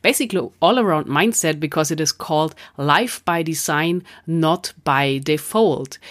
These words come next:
So how you can change your thoughts to change your life, actually.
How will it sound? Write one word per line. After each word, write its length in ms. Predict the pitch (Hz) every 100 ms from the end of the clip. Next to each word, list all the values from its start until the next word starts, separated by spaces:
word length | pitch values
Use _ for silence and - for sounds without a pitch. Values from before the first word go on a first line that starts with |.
| - -
So 520 | - - 156 156 151 -
how 340 | - - 190
you 160 | 233 208
can 220 | 196 175
change 480 | 165 165 160 160 -
your 160 | 139 131
thoughts 500 | - 151 156 165 -
to 200 | - 143
change 680 | - - 143 151 143 -
your 180 | 139 127
life, 460 | 117 165 160 120 -
actually. 640 | 127 - - 123 127 -